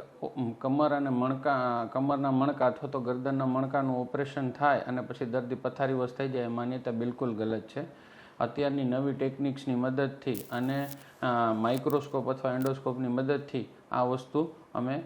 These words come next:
ખોટી પાડીએ છીએ. Usually જો દર્દીને અમે સમજાવતા હોય કે દર્દી જો ચાલતું આવ્યું હોય તો એમને ઓપરેશન પછી બીજા દિવસ અથવા તો પહેલા દિવસ એમની પરિસ્થિતિ મુજબ અમે ચલાવી લેતા હોય છે. અને અમુક જ કેસીસ એવા હોય છે કે જેમાં દર્દીને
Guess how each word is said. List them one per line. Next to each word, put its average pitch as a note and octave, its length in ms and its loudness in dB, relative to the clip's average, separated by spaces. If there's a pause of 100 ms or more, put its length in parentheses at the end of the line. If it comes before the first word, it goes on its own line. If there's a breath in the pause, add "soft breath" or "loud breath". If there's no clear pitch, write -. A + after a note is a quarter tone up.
ખોટી C#3 200 2
પાડીએ A#2 340 4
છીએ. A2+ 280 -2
Usually C#3+ 480 4
જો C3+ 160 2
દર્દીને C3 600 0
અમે C3 240 0
સમજાવતા C3+ 560 2
હોય G#2+ 140 0
કે A2 100 -4
દર્દી A#2+ 360 -2
જો B2+ 180 -2
ચાલતું B2 500 0
આવ્યું C#3+ 240 2
હોય G#2+ 160 0
તો A2+ 120 -6
એમને A#2+ 200 -2
ઓપરેશન A#2+ 560 -4
પછી C3+ 380 -4 (500 loud breath)
બીજા B2+ 300 2
દિવસ C3+ 400 2
અથવા C3+ 220 0
તો C3+ 120 -2
પહેલા C3+ 260 2
દિવસ B2+ 340 0
એમની C3 320 0
પરિસ્થિતિ C3 520 -2
મુજબ B2 340 0
અમે C3 200 0 (200)
ચલાવી C3 300 8
લેતા A2 300 2
હોય G#2 220 2
છે. G#2 160 -4 (400 loud breath)
અને C3 340 0
અમુક D#3+ 300 0
જ E3 60 0
કેસીસ C#3+ 460 0
એવા C3+ 120 4
હોય C3+ 200 6
છે D3+ 140 0
કે C3 120 -2
જેમાં B2+ 340 0
દર્દીને B2+ 640 0